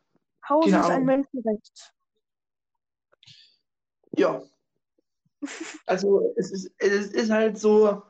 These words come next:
Speaker 2: sechs Stunden, in sechs Stunden musst du mindestens, hast du mindestens eine Stunde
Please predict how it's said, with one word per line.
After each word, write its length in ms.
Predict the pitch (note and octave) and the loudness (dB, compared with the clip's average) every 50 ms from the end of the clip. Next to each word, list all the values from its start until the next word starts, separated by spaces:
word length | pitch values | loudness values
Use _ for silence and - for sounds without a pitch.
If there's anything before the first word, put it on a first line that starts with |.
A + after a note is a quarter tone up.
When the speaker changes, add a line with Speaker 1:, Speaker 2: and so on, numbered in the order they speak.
| _ _ _ _ _ _ _ _ _ | _ _ _ _ _ _ _ _ _
Speaker 2:
sechs 360 | _ - - A3 A3+ A3 - | _ -4 -2 -2 -2 -2 -6
Stunden, 720 | - - - - A3 A#3+ B3 A#3 - A3+ A#3 A#3 A#3+ A#3+ A#3+ _ _ _ _ _ _ _ _ _ _ _ _ - | -10 -10 -4 0 0 0 0 -2 -4 -6 -6 -4 -6 -6 -8 _ _ _ _ _ _ _ _ _ _ _ _ -8
in 140 | F#3+ F#3+ | -8 -4
sechs 220 | F3 G3+ G#3+ G#3+ G#3+ | -4 -4 -4 -4 -6
Stunden 420 | - - G#3+ G#3+ A3 G#3+ G#3+ G#3 G#3 | -6 -2 0 0 0 0 0 0 -2
musst 220 | G#3 G#3+ - - | -2 -2 -4 -4
du 60 | G3 | -4
mindestens, 1000 | F#3+ G3+ G#3 G3+ G3+ G3+ G3 - - G#3 G3+ G3 F#3+ F#3+ F#3+ - - - - - - | -2 -2 0 -2 -2 -4 -6 -8 -6 -6 -4 -4 -4 -4 -6 -8 -12 -18 -16 -10 -6
hast 220 | - G#3 G#3 - | -6 -6 -6 -4
du 40 | G3+ | -2
mindestens 460 | G3 G3+ G3 F#3+ F#3+ - E4+ - - | -2 -2 -2 -4 -6 -8 -10 -10 -6
eine 420 | - F3+ F#3 F#3 F3+ F3+ F3 F3 E3+ | -6 -4 -4 -4 -4 -4 -4 -4 -6
Stunde 500 | E3+ F3 - F3 E3+ E3+ E3+ E3 E3 | -6 -6 -4 -4 0 0 0 -2 -2